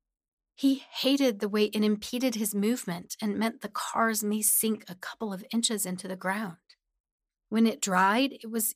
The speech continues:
easy task to get them clean again, but it was still a headache.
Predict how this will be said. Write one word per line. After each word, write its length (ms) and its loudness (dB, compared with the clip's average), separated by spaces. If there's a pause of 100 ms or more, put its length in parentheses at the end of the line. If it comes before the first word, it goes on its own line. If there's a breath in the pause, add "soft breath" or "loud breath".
easy 340 -2
task 520 -2
to 60 -4
get 160 -6
them 140 -4
clean 260 2
again, 420 -6
but 380 -12 (120)
it 60 -12
was 180 2
still 480 0
a 40 -8
headache. 600 -8